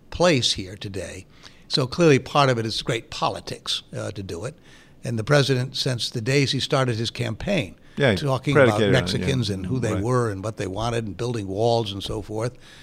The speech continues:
Speaker 1: So it resonates with people. Uh, there's no question about that. Uh, but that's all it does. It doesn't do anything in a constructive way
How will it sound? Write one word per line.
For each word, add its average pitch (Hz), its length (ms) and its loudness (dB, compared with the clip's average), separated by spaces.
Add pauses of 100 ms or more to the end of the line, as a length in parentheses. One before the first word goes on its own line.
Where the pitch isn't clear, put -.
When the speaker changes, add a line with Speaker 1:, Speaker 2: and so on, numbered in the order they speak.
(200)
Speaker 1:
So 165 200 8
it 160 80 6
resonates 175 800 6
with 120 200 -6
people. - 380 -6 (240)
Uh, 107 280 -2
there's 110 200 -6
no 143 100 2
question 139 380 -2
about 92 280 -2
that. - 360 0 (480)
Uh, 110 320 -2 (320)
but 120 160 -8
that's 156 200 2
all 165 260 6
it - 140 -2
does. - 360 -10
It 113 80 -6
doesn't 143 340 2
do 135 120 4
anything 120 360 0
in 107 120 -6
a 101 80 -6
constructive - 760 -4
way 90 320 -12